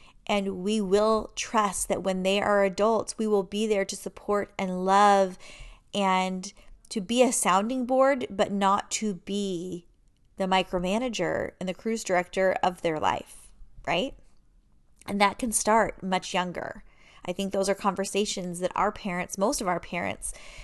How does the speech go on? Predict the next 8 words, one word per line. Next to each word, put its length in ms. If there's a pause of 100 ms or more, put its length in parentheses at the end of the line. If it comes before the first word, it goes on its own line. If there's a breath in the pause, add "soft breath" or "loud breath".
(300 loud breath)
never 480
had 480 (180)
with 180
us 540 (460)
or 100
modeled 340
for 200
us. 480